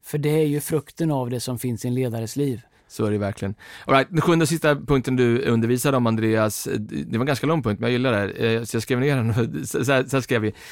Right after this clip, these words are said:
Speaker 2: "Vi blir djupt otillfredsställda i alla delar av livet och börjar sakta, utan att vi märker det, dra oss tillbaka."
Speaker 1: Mm.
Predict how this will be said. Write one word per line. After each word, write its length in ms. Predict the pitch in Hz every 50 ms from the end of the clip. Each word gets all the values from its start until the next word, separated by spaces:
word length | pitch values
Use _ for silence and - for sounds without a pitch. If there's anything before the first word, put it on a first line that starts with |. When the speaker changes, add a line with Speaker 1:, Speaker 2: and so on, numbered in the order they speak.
| - -
Speaker 2:
"Vi 240 | - 117 143 180 180
blir 100 | 151 156
djupt 440 | 143 131 147 190 202 180 - - -
otillfredsställda 920 | 185 165 139 113 - - 135 123 117 - 127 117 - - 156 147 143 123 113
i 80 | 113 -
alla 340 | - 156 147 143 135 139 139
delar 260 | 127 135 127 117 113
av 140 | 113 113 110
livet 320 | 113 113 110 110 110 -
och 80 | - 113
börjar 200 | 113 123 113 110
sakta, 540 | 107 - - - 165 139 - - - - -
utan 320 | - 143 131 120 - 117
att 160 | 113 110 -
vi 60 | 117 110
märker 460 | 107 110 120 117 117 113 - - 107
det, 100 | 104 104
dra 320 | 95 113 110 107 107 104
oss 400 | 104 104 101 101 - - - - _ - - _ _ _ _ _ _ -
tillbaka." 580 | - 131 113 101 107 104 98 - - 95 - - - -
Speaker 1:
Mm. 200 | 139 139 135